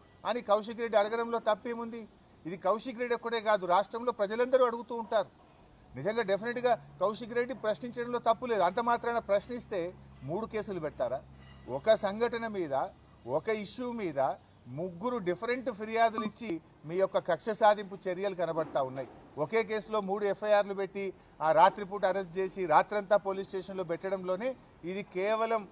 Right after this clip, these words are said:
రేవంత్ రెడ్డి గారి ప్రోద్బలంతో, రాజకీయ ప్రేరేపితంగా, కుట్రతో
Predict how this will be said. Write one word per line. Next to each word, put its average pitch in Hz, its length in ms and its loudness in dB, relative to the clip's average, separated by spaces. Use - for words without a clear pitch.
రేవంత్ 202 480 -2
రెడ్డి 202 220 -4
గారి 190 220 4
ప్రోద్బలంతో, 196 840 2
రాజకీయ 190 560 2
ప్రేరేపితంగా, 190 1040 2
కుట్రతో 202 760 0